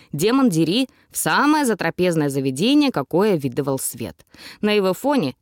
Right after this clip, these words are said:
тёткина таверна, столичная ресторация, не меньше. Клянусь,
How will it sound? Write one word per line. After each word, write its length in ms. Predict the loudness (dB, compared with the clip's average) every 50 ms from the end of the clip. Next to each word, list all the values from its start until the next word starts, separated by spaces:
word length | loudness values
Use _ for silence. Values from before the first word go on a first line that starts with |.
| _ _
тёткина 440 | -4 -4 -4 -2 -4 -4 -4 -4 -4
таверна, 560 | -4 -2 -2 0 0 0 0 0 -2 -2 -6 _
столичная 720 | -16 -10 -6 -2 -2 0 0 0 -2 -2 -2 -2 0 0 0
ресторация, 720 | -2 -4 -4 -2 -2 0 0 0 -2 -4 -4 -4 -2 0
не 160 | 2 2 2
меньше. 500 | 4 2 2 0 0 -2 -4 -10 -12 -14 -16 _ _ -18
Клянусь, 560 | -8 -2 0 2 2 2 2 2 0 -2 -6